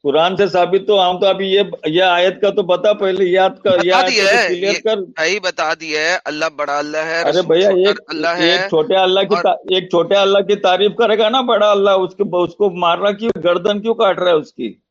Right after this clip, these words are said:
Speaker 2: اگر وہ بدتمیزی کرے گا تو کاٹے گا نا۔ اللہ میاں نے قرآن میں کہا نہیں،
Speaker 1: <laughs>
Speaker 2: اگر ایک ساتھ اللہ ہوتے تو ایک دوسرے کی لڑائیاں کرتے رہتے، تو وہ لڑائی کرتے ہیں نا ایک دوسرے کے ساتھ۔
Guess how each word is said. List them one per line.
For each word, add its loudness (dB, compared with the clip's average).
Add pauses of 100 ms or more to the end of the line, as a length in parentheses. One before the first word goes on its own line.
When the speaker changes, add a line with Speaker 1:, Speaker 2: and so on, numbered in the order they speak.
(160)
Speaker 2:
اگر -2
وہ -4
بدتمیزی -8
کرے -6
گا -2
تو -8
کاٹے -8
گا -6
نا۔ -8 (400)
اللہ -6
میاں -6
نے -6
قرآن -6
میں -8
کہا 0
نہیں، -4
Speaker 1:
<laughs> 2
Speaker 2:
اگر -2
ایک -2
ساتھ -6
اللہ -2
ہوتے -2
تو 0
ایک -4
دوسرے -8
کی -10
لڑائیاں -4
کرتے -6
رہتے، -6 (320)
تو -18
وہ -12
لڑائی -2
کرتے -6
ہیں -2
نا -4
ایک -8
دوسرے -14
کے -14
ساتھ۔ -12